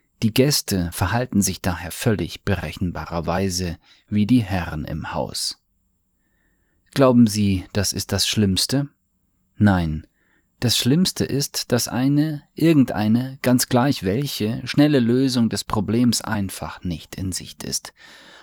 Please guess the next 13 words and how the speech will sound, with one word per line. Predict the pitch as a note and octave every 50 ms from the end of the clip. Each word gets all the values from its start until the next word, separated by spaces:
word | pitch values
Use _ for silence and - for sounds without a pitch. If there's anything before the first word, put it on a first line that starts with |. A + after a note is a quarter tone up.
| - -
Einfach | F2+ F2+ E2+ - - F#2 - -
aufhören, | G2+ B2+ C#3 C3+ - - A#2+ A2 G#2+ G#2 G#2+ A2 A2
ihnen | - F2+ A#2+ A#2 A2+ A#2
Sozialgeld | - A#2 - - - C3+ D3+ D#3 D#3 - A#2 G#2 G2+ - -
zu | -
zahlen, | G2+ - - A#2 A2 A2+ B2 C3 C#3+ C#3+ D3 - _ _ -
die | G#2+ F#2
Kriminalität | - - A2+ A#2 A#2+ A2+ A2+ A2 A2 G#2 - - - - C#3+ D#3+ D3+ - - B2+
wird | A2+ - -
dadurch | A2+ G2+ G2 F2 G#2 F#2 - -
definitiv | - G2 F2+ E2+ - - F2 F#2 G2+ G2 - - A2 A2 A2 - -
nicht | G2+ F#2+ F#2 F2+ - - -
zurückgehen. | - - F#2+ E2 E2+ F2+ F2 - - G2+ G2 F#2+ F#2 F#2 F2+ F2+